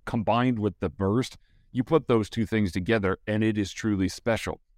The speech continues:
when he gets his hands involved and he's able to al-, align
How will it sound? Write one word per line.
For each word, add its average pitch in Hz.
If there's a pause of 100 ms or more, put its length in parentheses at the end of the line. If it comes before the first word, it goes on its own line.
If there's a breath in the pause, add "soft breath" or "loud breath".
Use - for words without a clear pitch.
when 120
he 135
gets 139
his 117
hands 101
involved 95
and 95
he's 120
able 131
to 104
al-, 101
align 117